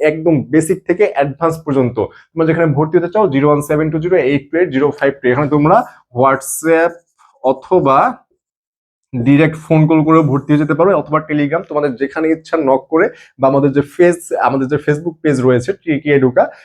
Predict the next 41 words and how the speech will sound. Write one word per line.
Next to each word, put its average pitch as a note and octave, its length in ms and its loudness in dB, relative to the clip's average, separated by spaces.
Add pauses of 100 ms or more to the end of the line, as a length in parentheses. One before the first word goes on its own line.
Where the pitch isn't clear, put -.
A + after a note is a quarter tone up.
সেখানেও F#3 360 -2
কিন্তু F3+ 180 2
তোমরা D3+ 300 2
নক C3+ 320 0
করে F#3 160 2
ভর্তি B2+ 460 -2
হয়ে C3+ 180 2
যেতে B2 220 0
পারো। B2+ 260 2 (220)
এবং D#3 280 0
ভাইরা, D#3+ 260 0
তোমরা E3 340 0
এই F3 140 2
যে E3 120 -2
গুচ্ছ D3 380 -4
নিয়ে D#3+ 140 0
যে D#3 80 -6
টেনশন D#3 340 -4
করতেছো, D#3+ 380 -6
ভাইয়া, E3 160 0
তোমরা D#3+ 220 0 (200)
তোমাদের D3+ 220 0 (100)
পড়াশোনাগুলো E3+ 500 2
চালিয়ে D#3+ 300 2
যাও। F3+ 180 0 (280)
আসলে - 200 -4
যে D3 320 -2
ভার্সিটি F#3 920 -2 (300)
বেরিয়ে E3 440 2
যাক, A#2+ 280 2 (320)
তোমাদের D#3+ 240 0
আলাদা D#3+ 380 2
করে F3 200 -2 (120)
পড়তে F#3 260 -2
হবে B2 300 0
না, D#3 260 -2 (120)
কারণ C#3+ 160 -2
তোমরা D#3 220 0
যে D3 160 -2
টপিকটা E3 460 -2
পড়বে E3+ 520 0